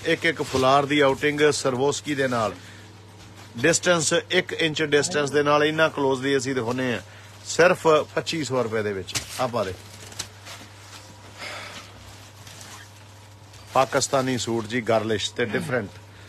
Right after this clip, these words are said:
ਦੇਖਿਓ ਵਰਕ, ਇਹ rarely ਆਉਂਦੇ ਇੱਦਾਂ ਦੇ, ਇਹ ਨਹੀਂ ਮਿਲਦੇ store, ਸੂਟ ਨਹੀਂ ਮਿਲਦੇ ਇਹ ਸਟੋਰਾਂ ਤੇ, ਕਿਉਂਕਿ ਇਹ export ਹੋ ਜਾਂਦੇ ਆ। ਇਹਨਾਂ ਦੇ ਵਿੱਚ short color ਹੋਣ ਕਰਕੇ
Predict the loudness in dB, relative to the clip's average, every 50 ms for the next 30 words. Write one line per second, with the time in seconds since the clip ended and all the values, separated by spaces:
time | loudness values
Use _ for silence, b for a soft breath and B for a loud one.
0 | B B B B B -16 -16 -16 -16 -20 -20 -20 -20 -20 -20 -12 0 2 2 2
1 | 4 4 2 2 4 4 4 4 4 2 0 -8 -2 0 2 4 4 6 6 6
2 | 6 6 6 6 6 6 4 6 6 6 6 6 6 6 6 6 4 4 4 4
3 | 4 6 4 4 4 4 4 4 4 2 4 4 2 2 2 0 0 2 2 2
4 | 0 -2 B B B B B -2 2 2 2 2 2 2 4 4 6 4 4 6
5 | 6 6 8 8 6 6 4 2 2 2 2 4 4 2 2 2 0 0 0 -2
6 | B B B B B B B B -18 -8 0 2 2 2 4 4 6 6 6 6
7 | 4 2 -4 0 0 0 0 0 0 2 4 4 4 4 4 4 6 6 6 6
8 | 6 6 6 6 4 2 B B B B B B -2 2 4 4 6 6 6 4
9 | 2 0 0 0 2 6 8 8 8 8 6 2 2 4 6 6 4 4 2 0
10 | 0 2 4 4 4 4 4 0 0 0